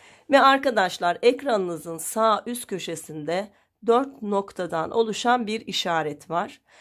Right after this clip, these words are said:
O işareti tıkladığınızda video hızınızı ayarlayabilirsiniz. İsterseniz yavaşlatıp, isterseniz, e, hızlandırabiliyorsunuz. Zaman zaman yorumlarda,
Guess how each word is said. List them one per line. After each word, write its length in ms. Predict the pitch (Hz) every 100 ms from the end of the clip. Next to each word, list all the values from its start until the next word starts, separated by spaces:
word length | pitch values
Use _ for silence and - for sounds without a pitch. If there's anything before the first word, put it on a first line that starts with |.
| - _
O 200 | 262 285 277
işareti 680 | 233 - 190 175 165 -
tıkladığınızda 1040 | - 294 269 202 175 165 151 143 165 170 202 202
video 400 | 208 226 208 190
hızınızı 760 | 160 196 196 175 151 156 185 214 _ _ _ -
ayarlayabilirsiniz. 1300 | 247 233 202 190 202 226 196 175 165 - 147 160 -
İsterseniz 800 | - 254 254 233 202 180 190 196
yavaşlatıp, 760 | 185 175 175 170 175 165 170 -
isterseniz, 880 | 220 - - 208 208 185 175 175 - _ _ _ _ _
e, 200 | 185 180
hızlandırabiliyorsunuz. 1600 | 180 226 220 196 175 175 240 226 196 175 147 - 160 208 262 -
Zaman 320 | - 226 233 214
zaman 320 | 208 202 220
yorumlarda, 960 | 208 202 190 185 180 165 160 208 269